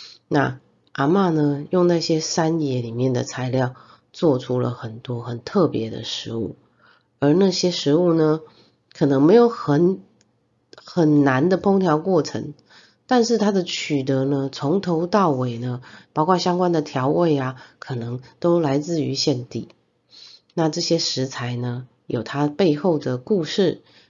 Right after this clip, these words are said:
跟它的背景。譬如说，啊，我们就阿嬷像夏天这个七八月很热的时候呢，她会给我做很多的甜汤。那个甜汤呢，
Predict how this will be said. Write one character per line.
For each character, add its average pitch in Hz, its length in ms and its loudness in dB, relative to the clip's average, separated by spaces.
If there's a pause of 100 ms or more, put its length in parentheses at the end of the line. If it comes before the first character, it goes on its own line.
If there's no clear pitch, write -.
(100)
跟 135 180 -2
它 135 140 -6
的 135 120 -4
背 127 280 2
景。 - 240 -10 (720)
譬 170 100 -2
如 147 120 -2
说， 147 440 2 (380)
啊， 120 600 -4
我 - 440 -4 (720)
们 127 240 2
就 147 440 6 (140)
阿 135 120 -4
嬷 175 220 0
像 160 240 -2
夏 165 260 -2
天 123 340 -2
这 - 100 -6
个 123 80 0
七 - 240 -2
八 127 200 -2
月 127 100 2
很 123 360 -4
热 180 220 4
的 147 120 2
时 147 160 -6
候 139 180 2
呢， 127 160 0 (240)
她 - 180 -4
会 147 140 4
给 143 120 -6
我 117 140 -4
做 127 200 -2
很 123 160 -10
多 123 180 -2
的 120 140 -2
甜 110 340 -8
汤。 117 300 -10 (600)
那 269 60 4
个 226 140 2
甜 180 280 2
汤 214 280 2
呢， 196 180 2